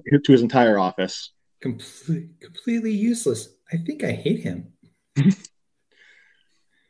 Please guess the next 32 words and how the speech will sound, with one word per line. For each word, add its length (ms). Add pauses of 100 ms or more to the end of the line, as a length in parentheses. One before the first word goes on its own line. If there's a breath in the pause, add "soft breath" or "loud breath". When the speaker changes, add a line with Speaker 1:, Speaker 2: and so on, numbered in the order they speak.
(240)
Speaker 1:
Uh, 200
Steven 300
gets 160
fired 500 (460)
as 120
he's 160 (680)
leaving 480 (140)
the 100
building. 540 (720)
All 120
the 80
lights, 520 (560)
or 100
all 80
the 100
car 220
alarms 520
in 60
the 60
parking 320
lot 160
start 240
going 240
off. 280 (2000)
I 80
don't 80
know 80
how 200
Chip 240
pulled 180
that 160
off. 240